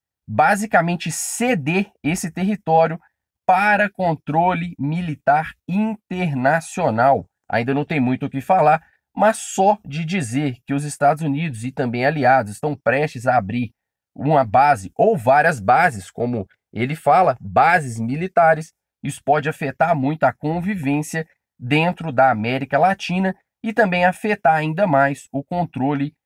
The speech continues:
do poderio militar da nação mais poderosa do mundo, que é os Estados Unidos,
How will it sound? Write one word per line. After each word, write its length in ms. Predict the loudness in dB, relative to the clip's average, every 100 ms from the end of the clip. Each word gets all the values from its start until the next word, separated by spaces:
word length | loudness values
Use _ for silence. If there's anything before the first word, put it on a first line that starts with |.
| _ _ -4
do 160 | -2
poderio 480 | 0 0 0 0 0
militar 640 | 0 -2 0 4 4 2 -2
da 180 | 0 2
nação 580 | 2 0 0 -4 -6 -2
mais 560 | 2 4 4 0 -4 -8
poderosa 600 | -6 0 2 2 2 -2
do 120 | -6
mundo, 320 | -4 -4 -4
que 80 | -2
é 40 |
os 120 | -2 -4
Estados 380 | -2 0 2
Unidos, 340 | -2 -6 -8